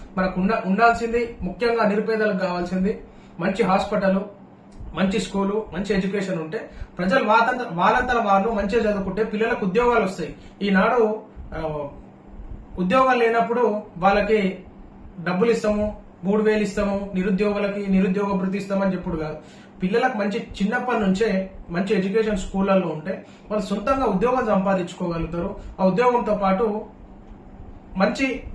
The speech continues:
ఫ్యామిలీని వాళ్ళు, ఆ, నిర్మించుకోగలుగుతారు. So ఈనాడు గవర్నమెంట్ పథకాల మీద ఆధారపడి గవర్నమెంట్ ఏమి ఇస్తుందో అని చూసి ఎదురు చూడడం కాదు. దయచేసి ప్రజలు వాటిని వ్యతిరేకించాలి. మాకు మంచి హాస్పిటల్ కావాలి, మంచి స్కూల్ కావాలని చెప్పేసి అంటే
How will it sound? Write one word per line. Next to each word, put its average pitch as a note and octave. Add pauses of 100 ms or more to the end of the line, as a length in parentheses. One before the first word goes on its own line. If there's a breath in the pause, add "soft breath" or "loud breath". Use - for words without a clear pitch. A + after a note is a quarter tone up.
(100)
ఫ్యామిలీని A#3 (180)
వాళ్ళు, G3 (340 loud breath)
ఆ, E3+
నిర్మించుకోగలుగుతారు. G3 (520)
So G3
ఈనాడు G#3
గవర్నమెంట్ G3
పథకాల G3
మీద G3
ఆధారపడి F#3 (320 loud breath)
గవర్నమెంట్ G#3
ఏమి G#3+
ఇస్తుందో G#3
అని G3
చూసి G3
ఎదురు F#3+
చూడడం E3+
కాదు. E3 (220 loud breath)
దయచేసి F#3
ప్రజలు G#3+ (120)
వాటిని F#3
వ్యతిరేకించాలి. F#3 (340 loud breath)
మాకు F#3+
మంచి F#3+
హాస్పిటల్ F#3+
కావాలి, F#3
మంచి G3
స్కూల్ G#3+
కావాలని F3+
చెప్పేసి F#3
అంటే -